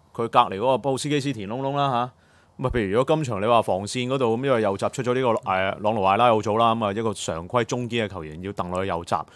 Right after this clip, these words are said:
咁啊，跟住前面你話進攻又要幫下手，幫下迪斯手咁樣，咁佢係好全能嘅一個中場球員，咁但係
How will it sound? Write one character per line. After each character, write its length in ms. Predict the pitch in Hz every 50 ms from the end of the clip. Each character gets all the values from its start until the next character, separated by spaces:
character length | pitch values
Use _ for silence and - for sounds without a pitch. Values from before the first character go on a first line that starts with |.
| - - - - - -
咁 100 | - 160
啊， 40 | 147
跟 120 | 147 180
住 60 | 175 -
前 240 | - - - 98
面 160 | 101 110 113 120
你 40 |
話 120 | 131 127 123
進 180 | - 135 131
攻 160 | 131 143 147 147
又 140 | 127 113
要 80 | 113 117
幫 160 | - 143 143 139
下 140 | 127 120
手， 260 | 110 - 113 113 127 127
幫 140 | 110 135
下 100 | 127 120
迪 80 | 110 104 -
斯 260 | - - 131 135 135
手 80 | 110 113 98 107 117 120 123
咁 40 | 120
樣， 200 | 120 117 117 120 - - - - - - - - -
咁 160 | - 196 226
佢 180 | - 139 143 156
係 220 | 143 127 120 120
好 240 | 104 104 101 104 135
全 220 | 156 - - 107 87
能 160 | 87 85 87
嘅 80 | 90
一 40 | 107 117
個 80 | 113
中 160 | 101 117 120
場 200 | 117 107 80 76
球 200 | 76 85 80 76
員， 240 | 76 73 73 73 80 95
咁 100 | 117 131
但 160 | 127 107 98
係 160 | 92 90 87